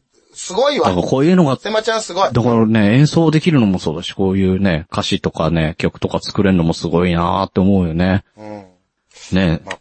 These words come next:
Speaker 1: パクリがいがあるなっていうことね。
Speaker 2: ね、そんな、な、な、えっと、
Speaker 1: いや、パクるんちゃうねん。
Speaker 2: うん、えっと、なんだっけ、前、前歯折れちゃったレーベルだっけ？
Speaker 1: <laughs> いや、あの、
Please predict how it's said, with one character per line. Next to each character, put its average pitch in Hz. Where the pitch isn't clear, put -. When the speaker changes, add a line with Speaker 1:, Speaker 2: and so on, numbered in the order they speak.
Speaker 1:
パ -
ク 151
リ 143
が 143
い 139
が 131
あ 120
る 117
な 147
っ -
て 143
い 120
う -
こ 90
と 98
ね。 95
Speaker 2:
ね、 90
そ -
ん -
な、 120
な、 131
な、 120
え 113
っ -
と、 127
Speaker 1:
い -
や、 120
パ 208
ク 302
る 262
ん 110
ち 113
ゃ -
う -
ね 113
ん。 -
Speaker 2:
う -
ん、 -
え -
っ -
と、 113
な 120
ん 113
だ 104
っ -
け、 95
前、 135
前 127
歯 107
折 107
れ 127
ち -
ゃ 135
っ 127
た 131
レ 123
ー 98
ベ 87
ル 80
だ 78
っ -
け？ -
Speaker 1:
<laughs> -
い 143
や、 127
あ 135
の、 135